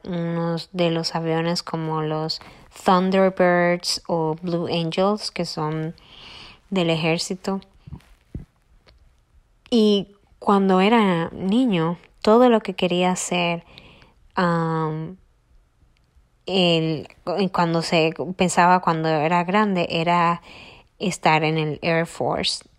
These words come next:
o el, el ejército para volar aviones. Pero Dios tenía otros planes para mí. Y tuve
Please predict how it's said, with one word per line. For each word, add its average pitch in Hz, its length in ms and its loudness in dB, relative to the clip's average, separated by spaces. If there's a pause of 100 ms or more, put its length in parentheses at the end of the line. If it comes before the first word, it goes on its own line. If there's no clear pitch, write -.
(260)
o 160 280 2
el, 143 520 -2 (580)
el 165 320 -4
ejército 180 720 0
para 143 420 2
volar 151 840 0
aviones. 135 800 -8 (1500)
Pero 165 220 4
Dios 247 320 2
tenía 165 280 0
otros 160 280 -4
planes 151 380 -4
para 175 280 -2
mí. 240 240 0 (3000)
Y 190 160 0
tuve 311 580 4